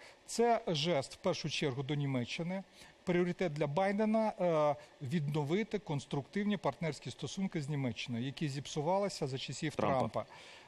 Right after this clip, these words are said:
Speaker 1: А, а оскільки німці дали зрозуміти чітко, е, ну, це їх давня позиція, з самого початку, ще з, е, коли будували, ну, домовлялися, будували Nord Stream один, е, така
Speaker 2: Да.
Speaker 1: сама була позиція,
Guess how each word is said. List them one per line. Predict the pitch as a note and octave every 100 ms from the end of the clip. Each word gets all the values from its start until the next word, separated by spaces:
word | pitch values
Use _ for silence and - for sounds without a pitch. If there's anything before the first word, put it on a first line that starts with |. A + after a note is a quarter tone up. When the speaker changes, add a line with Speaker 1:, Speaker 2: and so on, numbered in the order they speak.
| - F3+
Speaker 1:
А, | D3+ D3 C#3 C#3
а | F3 C#3+
оскільки | C#3 - G#3+ - F3+ D#3
німці | F#3 G#3 - F#3 D#3+ D3 C#3+
дали | D#3+ E3+
зрозуміти | D#3 D3+ C#3 D3+ F#3 G#3 G#3 G3 F3 C#3
чітко, | - G3 G#3 - G3+
е, | G3 E3+ D3+ D3+ C#3+ D3+
ну, | G3
це | D3 F3+
їх | D3+
давня | C3+ G3 G#3+ G#3
позиція, | G#3 F#3 G#3 - F#3+ E3+ - - -
з | -
самого | E3+ D#3+ D3
початку, | D3 - G#3 G#3 - E3
ще | - D#3+ D3
з, | - F3
е, | D#3 D3 C#3+ C#3 C#3 C3+
коли | - D3 D3
будували, | C3 C#3 C#3 C#3+ D3+ C#3+ C#3+
ну, | F3
домовлялися, | C#3 D3 D3+ D#3+ C3+ -
будували | C#3 C3+ C#3+ C#3 C3
Nord | C#3 C3 -
Stream | B2+ C3+
один, | C#3+ A3+ G#3+ - E3+
е, | E3 D3 C#3
така | F3
Speaker 2:
Да. | E3+
Speaker 1:
сама | - D3 C#3
була | C3+ C3
позиція, | C#3 C3+ A#2+ C3+